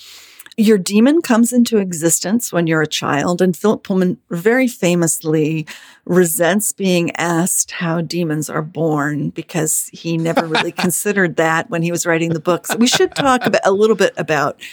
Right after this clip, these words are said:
Speaker 1: Philip's world building, which is almost like a Potemkin village kind of thing, as he, he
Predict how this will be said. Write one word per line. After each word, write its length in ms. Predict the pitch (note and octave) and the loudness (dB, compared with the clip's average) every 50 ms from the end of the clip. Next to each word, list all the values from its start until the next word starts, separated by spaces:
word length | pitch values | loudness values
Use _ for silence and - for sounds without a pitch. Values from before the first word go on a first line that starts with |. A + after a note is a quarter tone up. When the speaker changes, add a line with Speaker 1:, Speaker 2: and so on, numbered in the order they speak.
| - - _ _ | -20 -20 _ _
Speaker 1:
Philip's 640 | _ - - G#3 F3+ F3 E3+ E3 - - - - - _ - _ _ _ _ _ - | _ -6 -2 0 2 2 2 0 0 -4 -6 -6 -8 _ -20 _ _ _ _ _ -6
world 400 | F3 E3+ F#3+ F#3+ F#3 F3 D#3 D#3 | 0 2 4 4 4 2 0 -2
building, 540 | - C3+ A#2 C#3 - - C2+ - - - F3 | -2 -2 -2 -2 -2 -4 -6 -6 -8 -6 0
which 320 | F3+ F#3+ F#3 - - - - - | 0 0 0 0 -4 -6 0 2
is 440 | F#3 F3 E3+ E3 D#3+ D#3 - - - _ _ _ _ - | 2 4 2 2 0 -2 -6 -8 -10 _ _ _ _ 0
almost 440 | A3+ B3+ D4+ E4 F4 D#4+ D4 - - | 2 2 2 2 2 0 -2 -4 -2
like 200 | - A3 G3+ - | 0 0 0 0
a 60 | - | -2
Potemkin 720 | - - E3+ - - - G#3+ G#3+ G#3+ G#3 - G#3 F3+ E3+ | -4 -6 -6 -8 -4 -2 0 0 0 0 0 0 0 0
village 560 | D3+ E3+ E3 E3+ G3 A3 B3+ B3+ - - - - | 2 2 2 2 4 2 0 0 -4 -8 -8 -2
kind 200 | - B3+ B3 B3+ | 0 2 2 2
of 80 | B3 | 0
thing, 380 | - - B3+ B3 C4 C4+ C4+ C#4 | 0 0 0 2 2 2 0 0
as 340 | - - F#3+ G3 - - - | 0 0 -2 -2 -2 -6 -10
he, 220 | - G#3 G#3+ A3+ A3+ A3+ | -10 -6 -4 -4 -4 -4
he 220 | - - A3+ B3 | -2 -2 0 0